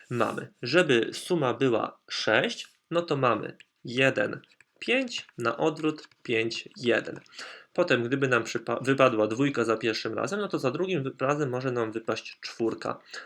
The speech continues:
No i na odwrót też oczywiście też zachodzi. No i jeszcze jest jeden przykład. Gdy nam wypadnie trójka, no to potem też wypada trójka i już drugiego przypadku takiego samego nie rozpatrujemy, no bo to jest po prostu to samo. No to, to są wszystkie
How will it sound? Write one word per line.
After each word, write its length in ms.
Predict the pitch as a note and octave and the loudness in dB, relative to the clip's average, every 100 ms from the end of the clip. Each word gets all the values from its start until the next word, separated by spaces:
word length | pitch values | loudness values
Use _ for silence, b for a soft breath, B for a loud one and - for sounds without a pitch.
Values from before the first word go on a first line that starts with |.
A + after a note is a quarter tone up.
| B - | B -2
No 140 | E4+ | 2
i 80 | D#4+ | 4
na 140 | C#3+ - | 2 4
odwrót 420 | C#3 C3 C3 - | 2 2 -2 2
też 200 | A#2+ A#2+ | 2 2
oczywiście 680 | A2+ - A2 A2 - - G#2+ - _ - | -2 -2 -4 -4 -6 -6 -6 -10 _ -10
też 200 | - A2 - | -2 0 0
zachodzi. 680 | - G#2 - G#2+ F3 D4+ B B B B C#4 | -2 -2 0 -4 -2 -4 B B B B -2
No 100 | D#4+ | 2
i 80 | G#3+ | 2
jeszcze 240 | - C3 | 0 2
jest 300 | A2 G#2 - | 2 0 -2
jeden 340 | E3+ G3 G3 | 0 0 0
przykład. 460 | F3+ - F#3 F3+ E3+ | -2 -4 0 0 0
Gdy 180 | B2+ C#3+ | -4 0
nam 160 | C3+ | 0
wypadnie 420 | A#2+ - A2+ A2 A2 | 0 0 -2 0 -2
trójka, 400 | - F#3+ - C3+ | -2 -2 2 2
no 100 | B2+ | 2
to 120 | A#2+ | 0
potem 340 | A#2+ A#2 A2 | 0 0 0
też 160 | A2+ A2+ | -2 -2
wypada 320 | A2 A2+ A2+ | -2 -2 -4
trójka 440 | - G3+ G3+ - - | -4 -6 -4 -6 -6
i 280 | G#3+ F#3+ E3+ | -8 -4 -2
już 220 | D#3+ C3+ | -2 -2
drugiego 400 | C3 C#3 C3+ C3+ | -4 0 0 0
przypadku 520 | - - A#2+ - A#2 B B | -2 -4 -4 -4 -8 B B
takiego 280 | C#3 C#3+ D3 | -2 0 0
samego 520 | C#3 A#2+ B2 A#2+ B2 _ | 0 0 2 0 -4 _
nie 260 | B2 B2+ C#3+ | -6 -2 0
rozpatrujemy, 720 | B2 - A#2 - E3 D4+ D#4+ | -2 0 -4 -2 -2 0 0
no 100 | G#3 | 0
bo 100 | E3+ | 2
to 80 | D#3+ | 4
jest 100 | D3+ | 2
po 80 | |
prostu 300 | B2 A#2+ - | 0 0 -2
to 200 | A2+ C3 | 0 2
samo. 360 | B2 - - - B B B B B - | 2 -2 -10 -10 B B B B B -2
No 80 | C4+ | 0
to, 120 | D#4+ | 2
to 140 | - | 2
są 160 | A#3 A3+ | 2 0
wszystkie 540 | - G3+ - F3+ F3+ | 0 -4 0 4 4